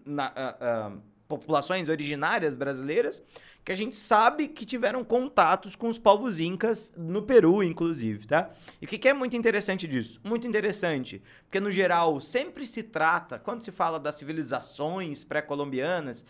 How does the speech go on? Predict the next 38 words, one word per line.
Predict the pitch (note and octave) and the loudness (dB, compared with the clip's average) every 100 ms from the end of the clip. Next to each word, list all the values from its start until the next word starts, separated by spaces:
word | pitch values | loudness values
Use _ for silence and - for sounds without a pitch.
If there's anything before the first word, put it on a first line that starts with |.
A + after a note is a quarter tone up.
| - _ | -20 _
fala-se | D#3 D#3 D3 D3 | 0 0 0 2
da | D3 | 2
grandeza | C#3 D3+ D#3 C#3 D3+ F3+ D#3 | 2 0 0 2 2 2 0
dos | C#3+ C#3+ B2 | -2 -4 -4
incas | D#3+ A#3 A3+ A3+ B2 - | -6 -6 -6 -6 -8 -6
e | F3 | -6
meio | F3 G3+ F#3+ | -4 -4 -4
que | F3 | -8
se | E3 D#3 | -6 -2
relativiza | D3 D3+ C#3+ D#3 D#3 D4 D4 C3+ B2 - - | 0 0 -2 -4 -4 -4 -4 -4 -4 -6 -8
as | C3+ | -8
populações | - D#3 D#3+ D#3 D#3 D3+ | -6 0 2 2 -4 -4
nativas | D3 D#3 C#3+ | -6 -4 -6
brasileiras, | B2+ B2+ B2+ C3 G#3 C4 D3 - _ _ _ | -4 -4 -4 -2 -2 0 -4 -8 _ _ _
mas | F3 G3+ G#3 B3+ A#3 | -4 2 2 2 -2
quanto | - A#3+ A#3 | -4 -4 -2
mais | - B3 | -2 -4
tempo | A3 G#3 A3 | -6 -8 -4
passa | G#3 C#3+ B2+ - A#2+ | 0 0 0 -4 -6
e | |
mais | C3 D3+ F3+ | 0 2 2
aumenta | E3+ D#3+ D#3+ D#3 C3 - - - | 0 0 -2 -2 -4 -4 -12 -4
o | |
interesse | D3+ D#3 D3+ G#3 | -2 2 0 0
das | F#3+ F#3 | -4 -6
pessoas | D#3 D3+ D3+ C#3+ C#3 | -6 -4 -2 -2 -4
pela | - A#3+ G#3+ | 0 2 2
arqueologia | F#3 E3 D3 B2+ C3+ D3 | 0 -2 0 -2 -2 -2
brasileira, | C3+ B2 B2+ C#3 F#3+ G#3+ - - | -2 -4 -2 -2 -2 -10 -20 -10
mais | D#3+ E3+ E3+ G#3 | -4 0 2 0
a | G3+ | -2
gente | G3+ G3+ | -4 -4
acaba | G3+ F#3 F3+ | -2 0 0
conhecendo | G#3 F#3+ G3+ - F3+ A#3+ F#3 | -2 -4 -4 0 -2 -2 -4
desses | D3+ D3+ D3+ | -4 -4 -4
elementos | E3 D#3 D3 D3 | -2 -2 -4 -6
curiosíssimos, | F3 F#3+ G3+ C3+ - G#2+ | -2 -2 -2 -4 -6 -8
tá? | B2+ A3 | -4 -4